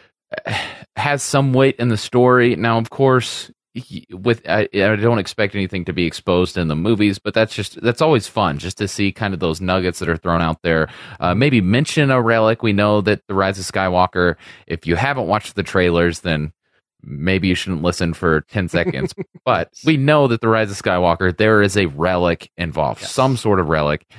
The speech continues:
Speaker 1: Uh, and so it would just be neat if she just mentioned that sort of thing,
Speaker 2: Yep.
Speaker 1: or when Kylo Ren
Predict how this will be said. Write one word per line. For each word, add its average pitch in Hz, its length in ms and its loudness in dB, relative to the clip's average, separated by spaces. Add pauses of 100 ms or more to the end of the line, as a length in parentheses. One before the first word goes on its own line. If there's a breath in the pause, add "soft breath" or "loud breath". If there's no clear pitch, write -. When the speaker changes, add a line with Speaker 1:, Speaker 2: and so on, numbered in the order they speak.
(300 soft breath)
Speaker 1:
Uh, 87 400 0
and 117 160 -4
so 139 180 4
it 143 40 8
would 165 100 6
just 143 220 -4
be 135 80 -2
neat 113 280 4
if 104 160 0
she 113 200 0
just 104 260 -4
mentioned 101 400 0
that 104 220 -2
sort 113 220 2
of 104 100 -2
thing, 107 280 0
Speaker 2:
Yep. - 100 -8
Speaker 1:
or 117 360 4
when 107 240 0
Kylo 107 480 0
Ren 104 380 2